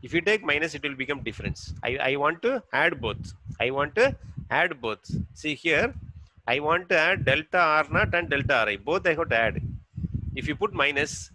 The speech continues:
it will give the difference. It will give the difference. So you don't put the minus,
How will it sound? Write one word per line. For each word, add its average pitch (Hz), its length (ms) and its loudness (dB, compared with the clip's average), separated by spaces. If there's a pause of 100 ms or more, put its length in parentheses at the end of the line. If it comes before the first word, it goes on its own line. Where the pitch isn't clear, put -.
it 147 120 -4
will 156 140 -2
give 147 160 -2
the 156 80 2
difference. 107 460 -6
It 120 80 -2
will 131 120 -4
give 135 160 -8
the 175 80 -6
difference. 104 360 -12
So 139 340 -4 (260)
you 123 80 -10
don't 147 300 -4
put 139 200 -8
the 254 200 0 (760)
minus, 110 640 -4